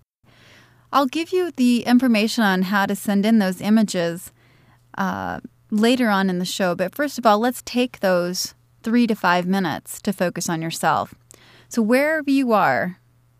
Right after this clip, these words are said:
stop what you're doing. Stand up and start to become aware of your body and how it feels right now at this very moment.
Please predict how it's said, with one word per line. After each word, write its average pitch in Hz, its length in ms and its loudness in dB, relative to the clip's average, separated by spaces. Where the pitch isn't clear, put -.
stop 220 340 0
what 220 160 -4
you're 214 80 -4
doing. 180 520 -6
Stand 285 480 -2
up - 280 -2
and 214 240 2
start 233 300 -2
to 247 100 -4
become 214 400 -4
aware 180 300 -4
of 175 80 -8
your 175 100 -6
body 165 380 -2
and 170 120 -6
how 180 180 -4
it 170 100 -8
feels 180 440 -6
right 185 280 -4
now 180 200 -2
at - 120 -8
this 185 180 -10
very 175 260 -6
moment. 170 480 -8